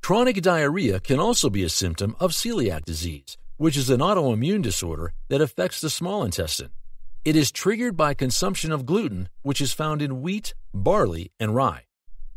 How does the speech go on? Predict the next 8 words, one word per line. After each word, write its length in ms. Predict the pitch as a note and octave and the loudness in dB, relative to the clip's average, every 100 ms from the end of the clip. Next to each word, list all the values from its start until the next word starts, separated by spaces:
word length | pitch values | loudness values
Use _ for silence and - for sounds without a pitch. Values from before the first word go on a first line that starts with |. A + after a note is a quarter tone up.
| - | -2
Celiac 540 | - C4 C4 G#3 C#3+ | 2 2 4 4 2
disease 400 | A#2+ G2 G#2+ G2+ | 2 0 2 0
can 180 | - A2+ | 0 -2
cause 260 | A#2 G#2+ F#2 | 0 0 -2
chronic 420 | - G#3+ A#3+ D#3+ | -2 0 0 0
diarrhea, 600 | F3 D#3+ D3 G3 A#2 - - - | 0 0 0 -2 -2 -4 -10 -2
abdominal 600 | E3 C#3+ F3+ G#3+ C3 E2 | 0 2 2 2 0 -2
pain, 300 | - E2 | -2 -4